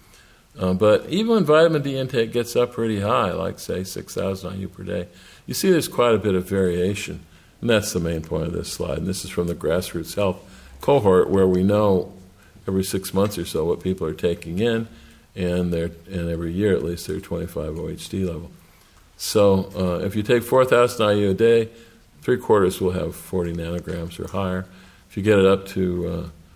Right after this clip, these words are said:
five thousand I U, it'll be eighty-three percent. Eight thousand I U, and you've got ninety-eight percent.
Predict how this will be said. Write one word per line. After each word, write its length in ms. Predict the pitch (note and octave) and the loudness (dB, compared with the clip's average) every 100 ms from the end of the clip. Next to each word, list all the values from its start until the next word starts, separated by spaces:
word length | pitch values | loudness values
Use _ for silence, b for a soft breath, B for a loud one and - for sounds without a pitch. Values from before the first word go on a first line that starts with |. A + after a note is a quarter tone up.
| b | b
five 260 | - A#2+ A#2 | 2 2 4
thousand 400 | G#2+ G2+ G2+ F#2 | 4 4 2 -2
I 100 | F2 | 0
U, 300 | F2+ F2+ F2+ | 0 0 0
it'll 100 | F2 | -2
be 240 | E2+ D#2+ | -4 -4
eighty-three 400 | F2 F2 - G2+ | -4 -4 -6 -6
percent. 540 | G2 F#2 - - F2 F2+ - b b b b b - | -6 -8 -8 -6 -6 -6 -12 b b b b b -2
Eight 200 | A2 A2 | -2 2
thousand 380 | G#2 G2 G2 F2+ | 4 4 2 -2
I 120 | F2 | 0
U, 440 | F2 E2+ F2 F2+ - | 0 0 -2 -4 -6
and 140 | F2 | -6
you've 140 | E2 | -6
got 240 | D#2+ E2+ E2 | -6 -6 -4
ninety-eight 460 | E2 E2 F2 G2 | -6 -4 -4 -4
percent. 360 | - - F2 D#2 | -6 -12 -10 -10